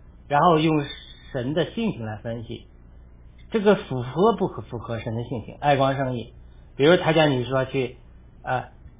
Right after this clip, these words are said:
把那银行抢了吧，你抢了之后，或者看电视这个镜头，哎，你这个肯定不是，就是你，但是有些东西是难以区分的，这个就是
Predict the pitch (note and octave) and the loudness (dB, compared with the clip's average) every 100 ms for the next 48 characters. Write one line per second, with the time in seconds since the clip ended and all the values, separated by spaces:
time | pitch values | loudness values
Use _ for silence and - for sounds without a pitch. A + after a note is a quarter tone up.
0 | - - - - - B2 C3+ C#3+ C#3+ D3+ | -20 -20 -20 -20 -4 0 4 4 6 4
1 | D3 G2+ E2+ G2 - - - - B2 G#2+ | 2 -6 -10 -12 -14 -16 -18 -4 -2 0
2 | A#2 A#2 A#2+ C#3+ C#3+ C3+ C#3 A#2+ A#2+ A#2+ | -2 0 2 4 4 6 4 2 -2 -4
3 | A#2+ A#2 A#2 D3 F#3+ G#3 A3 C4 B3 - | -2 -2 -2 0 2 2 2 2 2 0
4 | C3+ F#3+ A3 D#3+ A2+ - - - - - | 4 6 6 2 -2 -14 -20 -20 -20 -20
5 | - - D#3+ D#3 D#3 G#3 G#3+ E3+ B2+ G3+ | -16 -4 -2 -2 4 6 6 4 2 0
6 | G3+ F3 C#3+ C#3 D3 - - E3 B2+ A2 | 2 0 -2 0 -2 -4 -10 -6 -4 -2
7 | A#3 A3+ - B2 B2+ B2 G2+ - - - | 0 -2 -4 -6 -4 -4 -6 -10 -20 -20
8 | - - A3+ A3 D3 B2+ C3+ B2 | -20 -10 0 0 2 -2 0 -2